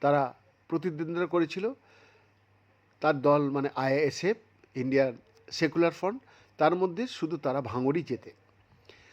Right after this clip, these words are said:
রাজনৈতিক বিশ্লেষকরা বলছেন, একুশের নির্বাচনে সংখ্যালঘু ভোট ব্যাংক তৃণমূলের সঙ্গেই ছিল। আইএসএফ তৃণমূলের ভোট তেমনভাবে কাটতে পারেনি, কিন্তু দু হাজার তেরো সালের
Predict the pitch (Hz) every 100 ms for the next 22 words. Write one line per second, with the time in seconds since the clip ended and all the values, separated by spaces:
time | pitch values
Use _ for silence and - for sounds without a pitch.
0 | _ _ 135 165 - 202 220 269 226 190
1 | - 214 202 196 202 156 151 160 170 151
2 | 165 - 180 151 143 147 170 185 151 139
3 | 151 151 170 135 131 120 160 160 147 135
4 | 131 160 156 127 120 160 190 147 107 98
5 | _ _ - - - - 120 147 185 -
6 | 240 - 156 151 151 175 131 160 - 135
7 | 135 135 156 160 127 - 120 117 139 127
8 | 143 139 156 123 135 160 220 226 - 139
9 | 123 220 - 233 220